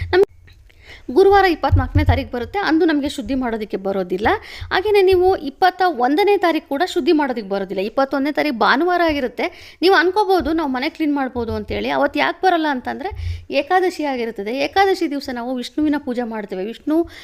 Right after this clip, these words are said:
ಲಕ್ಷ್ಮಿಯ ಪೂಜೆ ಮಾಡ್ತೇವೆ. ಹಾಗಾಗಿ ಆ ಒಂದು ಭಾನುವಾರವೂ ಕೂಡ ನಿಮಗೆ ಮಾಡೋದಕ್ಕೆ ಬರೋದಿಲ್ಲ. ಈಗ ನೀವು ಮಾಡೋದಾದ್ರೆ ಹದಿನಾರನೇ ತಾರೀಕು, ಹದಿನೇಳನೇ ತಾರೀಕು, ಇಪ್ಪತ್ತನೇ ತಾರೀಕು ಈ ಮೂರು ದಿವಸಗಳು ಮಾಡ್ಕೊಳ್ಳಿ. ಇಲ್ಲ ಅಂತ ಅಂದ್ರೆ ನೀವು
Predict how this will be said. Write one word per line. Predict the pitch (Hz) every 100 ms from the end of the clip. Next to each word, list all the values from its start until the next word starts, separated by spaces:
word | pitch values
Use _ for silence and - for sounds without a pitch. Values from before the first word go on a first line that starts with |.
| - -
ಲಕ್ಷ್ಮಿಯ | 247 - 311
ಪೂಜೆ | 302 269 262
ಮಾಡ್ತೇವೆ. | 247 233 233 254
ಹಾಗಾಗಿ | - 240 233 233
ಆ | 285 - 214
ಒಂದು | 302 269
ಭಾನುವಾರವೂ | 208 220 285 311 285 254
ಕೂಡ | 240 220
ನಿಮಗೆ | 247 233 285
ಮಾಡೋದಕ್ಕೆ | 320 262 233 233
ಬರೋದಿಲ್ಲ. | 240 226 202 196 - - - -
ಈಗ | 262
ನೀವು | 277 262
ಮಾಡೋದಾದ್ರೆ | 220 214 302 294 302
ಹದಿನಾರನೇ | 220 262 262 262 269
ತಾರೀಕು, | 269 254 254 311
ಹದಿನೇಳನೇ | 220 240 294 359
ತಾರೀಕು, | 359 277 -
ಇಪ್ಪತ್ತನೇ | 349 262 247 254 240
ತಾರೀಕು | - 208 196 214 - - -
ಈ | 339
ಮೂರು | 330 349 415
ದಿವಸಗಳು | 392 330 320
ಮಾಡ್ಕೊಳ್ಳಿ. | 294 262 247 220 285
ಇಲ್ಲ | 440 381 415 370
ಅಂತ | 302 277
ಅಂದ್ರೆ | 226 277 349
ನೀವು | 285 247